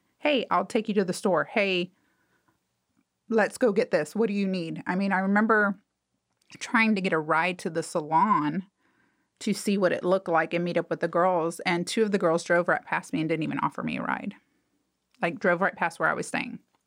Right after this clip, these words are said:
And I'm like, "What am I missing here?" So honestly, in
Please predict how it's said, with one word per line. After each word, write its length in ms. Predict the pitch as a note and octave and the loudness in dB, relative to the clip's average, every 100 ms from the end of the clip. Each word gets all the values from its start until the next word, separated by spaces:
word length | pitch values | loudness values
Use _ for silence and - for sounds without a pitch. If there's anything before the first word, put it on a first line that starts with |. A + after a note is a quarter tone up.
| _ _ _ _ _ _ - - _ - | _ _ _ _ _ _ -20 -20 _ -4
And 140 | G3 | 2
I'm 80 | G3+ | 2
like, 280 | G3 F3+ - _ _ _ _ _ _ _ _ _ _ _ - | 2 0 -8 _ _ _ _ _ _ _ _ _ _ _ -6
"What 200 | A3+ G#4 C4+ | 0 0 2
am 140 | A3+ | 2
I 80 | G#3 | 4
missing 560 | G#3 F#4+ - G3 E3+ | 2 2 0 -6 -4
here?" 400 | F3+ D#3+ - - - _ - - | -4 -6 -6 -10 -18 _ -20 -10
So 240 | - A3 - | -2 0 2
honestly, 600 | D4+ D4 C4+ A3+ A3 - | 4 4 2 0 0 -2
in 580 | C4+ D4 C4+ A#3 A3 A#3 | 2 4 4 2 0 -2